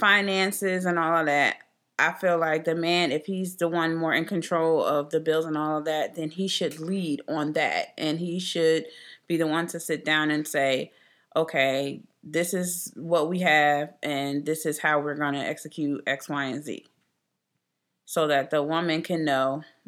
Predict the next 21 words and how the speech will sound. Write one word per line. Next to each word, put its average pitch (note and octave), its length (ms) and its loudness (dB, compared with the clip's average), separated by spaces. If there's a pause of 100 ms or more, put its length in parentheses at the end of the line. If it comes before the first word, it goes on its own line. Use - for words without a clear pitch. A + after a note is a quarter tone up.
this D3+ 320 -4
is D#3 160 -2
our C3+ 220 2
plan. E3 600 -2 (100)
Not E3+ 480 4
he's F#3 280 -4
telling D#3+ 360 2
her D#3 120 4
what D3 180 2
to D3+ 80 0
do. D#3 280 2
It's C#3+ 140 -2
just D3+ 260 -4
he's D#3+ 220 -6
leading D#3+ 600 2 (540)
and, E3 640 2 (840)
you G3 120 -2
know, E3 200 2
making E3 360 0
it D3+ 80 -2
happen. - 440 -2